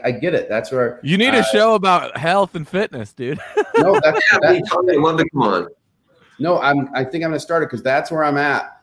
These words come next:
Speaker 1: I can't look at food as something to, as, as, you know, as something to enjoy,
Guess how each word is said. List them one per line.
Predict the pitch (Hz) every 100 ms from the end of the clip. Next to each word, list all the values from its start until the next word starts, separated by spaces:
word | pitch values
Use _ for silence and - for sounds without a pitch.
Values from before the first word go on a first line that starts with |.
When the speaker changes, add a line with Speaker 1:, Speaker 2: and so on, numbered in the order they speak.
| _ -
Speaker 1:
I | 104
can't | - 151 147 143
look | 143
at | -
food | - 156 147
as | 120 -
something | 131 135 123
to, | 127 123 - - 113 110
as, | 113 110
as, | 113 107 101 -
you | 117
know, | 110 107
as | 104 95 -
something | - 127 120
to | 123
enjoy, | 107 101 123 131 135 135